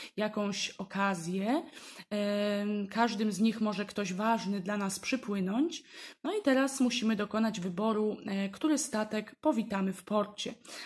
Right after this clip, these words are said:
Albo na przykład, na który statek wsiądziemy i którym popłyniemy dalej my w swój rejs życia. Więc tutaj myślę, że przede wszystkim właśnie jakieś dylematy, kochani, jakiś wybór. E, może to być związane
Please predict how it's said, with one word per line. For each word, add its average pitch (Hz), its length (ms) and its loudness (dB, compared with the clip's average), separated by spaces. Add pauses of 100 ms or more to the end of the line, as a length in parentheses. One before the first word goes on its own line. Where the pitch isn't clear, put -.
Albo 214 260 4
na 269 120 6
przykład, 220 480 0
na 208 100 0
który 226 280 0
statek 214 500 -2
wsiądziemy 196 580 2
i 262 140 0
którym 196 320 -2
popłyniemy 196 560 0
dalej 196 360 2
my 226 300 6 (140)
w - 60 -10
swój 196 260 0
rejs 196 300 0
życia. 190 420 -4 (500)
Więc 240 180 2
tutaj 311 260 4
myślę, 269 260 4
że 233 100 0
przede 240 280 0
wszystkim 240 400 0
właśnie 220 280 0
jakieś 214 260 -2
dylematy, 214 580 2
kochani, 190 720 0 (520)
jakiś 226 320 0
wybór. 208 540 6 (500)
E, 214 220 4
może 359 340 6
to 339 120 6
być 240 160 2
związane 247 540 4